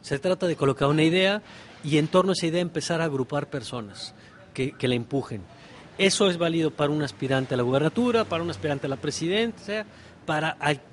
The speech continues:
el, el promotor de una causa social que quiere usar las redes sociales para sacarla adelante, como ha ocurrido ya en varios casos, como los padres de familia, por ejemplo, que sacaron adelante la ley de la guardería cinco de junio en, en el caso de,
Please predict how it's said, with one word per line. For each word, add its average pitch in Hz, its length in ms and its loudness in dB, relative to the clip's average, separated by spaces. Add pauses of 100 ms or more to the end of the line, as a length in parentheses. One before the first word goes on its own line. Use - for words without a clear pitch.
el, 143 420 0
el 127 120 -4
promotor 151 420 4
de 180 80 2
una 165 100 2
causa 165 300 2
social 160 460 0
que 143 120 -6
quiere 151 220 -4
usar 147 160 -8
las 139 120 -4
redes 143 200 -2
sociales 131 320 -10
para 120 160 -10
sacarla 120 380 -6
adelante, 123 400 -8
como 117 160 -10
ha - 20 -10
ocurrido 117 320 -6
ya 117 80 -2
en 110 80 -6
varios 117 280 -8
casos, 120 440 -8 (360)
como 127 220 4
los 127 100 2
padres 151 220 4
de 135 60 -2
familia, 139 320 -2
por 127 100 -10
ejemplo, 123 240 -8
que - 80 -12
sacaron 127 240 -2
adelante 120 340 -2
la 120 80 -2
ley 123 140 0
de 123 60 -2
la 113 60 -2
guardería 110 680 -2 (400)
cinco 131 340 -2
de 120 100 -2
junio 143 520 0
en, 113 360 -6
en 113 140 -6
el 107 120 -6
caso 123 340 -6
de, 113 240 -8